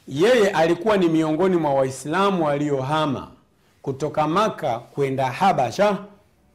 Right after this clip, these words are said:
ili kukimbia adha na mateso kutoka kwa makafiri wa Kikuraishi pale Makka al-Mukarrama. Maa zaujiha,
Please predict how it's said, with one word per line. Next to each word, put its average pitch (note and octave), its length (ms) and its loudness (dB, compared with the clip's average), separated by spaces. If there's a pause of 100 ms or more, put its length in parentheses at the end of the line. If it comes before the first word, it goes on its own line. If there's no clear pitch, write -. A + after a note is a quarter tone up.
(580)
ili F3+ 500 -2 (340)
kukimbia D#3 880 -2 (200)
adha F#3+ 600 2
na C3+ 220 -6
mateso C#3+ 760 -6
kutoka C3 540 -10
kwa A2+ 380 -10 (480)
makafiri G#2+ 800 -6
wa G2+ 180 -12
Kikuraishi G#2+ 840 -10 (300)
pale F#2 500 -10
Makka F2+ 640 -14 (520)
al-Mukarrama. E2 760 -14 (1400)
Maa F3+ 300 0
zaujiha, F#3 760 2